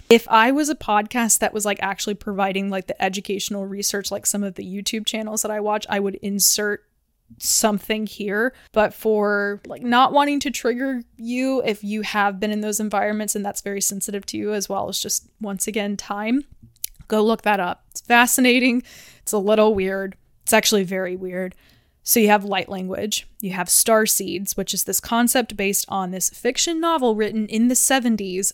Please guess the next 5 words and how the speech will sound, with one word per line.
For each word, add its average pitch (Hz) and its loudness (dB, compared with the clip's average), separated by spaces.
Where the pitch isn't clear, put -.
of 202 -2
this 202 2
author 233 4
speculating 254 2
about 196 -2